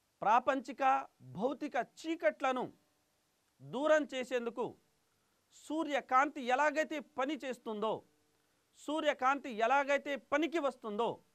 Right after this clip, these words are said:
అదేవిధంగా హృదయ చీకట్లను, మనోతమస్సులను దూరం చేసేందుకు, ప్రక్షాళించేందుకు ఖురాన్ దోహదపడుతుంది. ఖురాన్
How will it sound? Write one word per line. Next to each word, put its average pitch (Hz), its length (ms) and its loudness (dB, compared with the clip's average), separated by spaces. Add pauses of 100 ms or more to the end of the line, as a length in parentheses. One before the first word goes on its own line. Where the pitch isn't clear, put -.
(400)
అదేవిధంగా 202 840 0 (400)
హృదయ 285 320 4 (120)
చీకట్లను, 190 640 -6 (580)
మనోతమస్సులను 214 1300 -2 (920)
దూరం 208 380 -4 (100)
చేసేందుకు, 165 580 -10
ప్రక్షాళించేందుకు 247 1160 -4 (640)
ఖురాన్ 170 460 -4 (220)
దోహదపడుతుంది. 107 880 -14 (2500)
ఖురాన్ 247 420 4